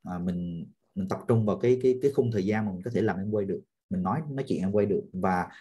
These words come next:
bớt những hoạt động, à, ngoài rìa mà nó không liên quan tới em quay. Đó.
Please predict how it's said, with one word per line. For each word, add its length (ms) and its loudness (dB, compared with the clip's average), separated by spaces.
bớt 260 4
những 180 2
hoạt 240 -2
động, 420 -2
à, 100 -6
ngoài 280 4
rìa 300 6
mà 60 0
nó 60 0
không 160 0
liên 160 2
quan 120 0
tới 100 -2
em 100 -2
quay. 160 -2
Đó. 280 -6